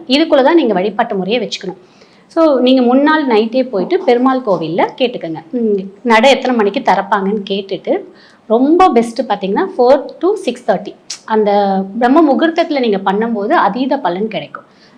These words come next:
நீங்க காலையிலேயே, அதுக்கு முன்னாள் வந்து மாமிசம் சாப்பிட்றவங்களா இருந்தீங்கன்னா மாமிசம் சாப்பிடாதீங்க ஃபுல் டே.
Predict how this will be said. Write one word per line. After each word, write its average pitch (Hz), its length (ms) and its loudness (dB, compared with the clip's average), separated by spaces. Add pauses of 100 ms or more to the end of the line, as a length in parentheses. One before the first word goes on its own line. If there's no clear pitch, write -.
நீங்க 247 160 0
காலையிலேயே, 240 680 2
அதுக்கு 226 260 -2
முன்னாள் 285 440 2
வந்து 214 460 0
மாமிசம் 254 500 0
சாப்பிட்றவங்களா 214 640 0
இருந்தீங்கன்னா 190 640 -2
மாமிசம் 202 460 0
சாப்பிடாதீங்க 190 680 -2
ஃபுல் 175 260 -10
டே. 277 240 -2